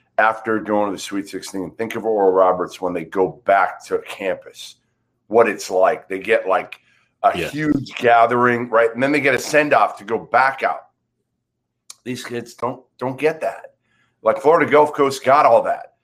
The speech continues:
Speaker 1: They got it when they came back to campus. I don't know what it was, but I'm sure they got, like, in the gym, you know, everybody, uh,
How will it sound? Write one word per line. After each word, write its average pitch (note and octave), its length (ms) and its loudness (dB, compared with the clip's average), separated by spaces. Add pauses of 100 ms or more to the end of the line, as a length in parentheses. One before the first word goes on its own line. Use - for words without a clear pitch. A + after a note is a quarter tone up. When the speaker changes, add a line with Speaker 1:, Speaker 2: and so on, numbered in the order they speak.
(200)
Speaker 1:
They C3 140 -8
got C#3 260 2
it A#2+ 80 -2
when A#2+ 100 -4
they A#2 60 -8
came B2+ 240 -10
back A#2 220 0
to - 60 -20
campus. C3 600 -10 (340)
I A#2 120 -2
don't B2+ 120 0
know A2+ 100 2
what A#2 200 4
it G#2 100 2
was, A2+ 400 4
but G#2 160 -6
I'm G2+ 80 -6
sure C3+ 300 -2
they A2 100 0
got, G2+ 240 0
like, G2 220 -2
in G2+ 80 -10
the E2+ 80 -12
gym, B2 640 -4 (720)
you A#2 100 -4
know, A2+ 220 4
everybody, A#2+ 720 -2
uh, F#2+ 300 0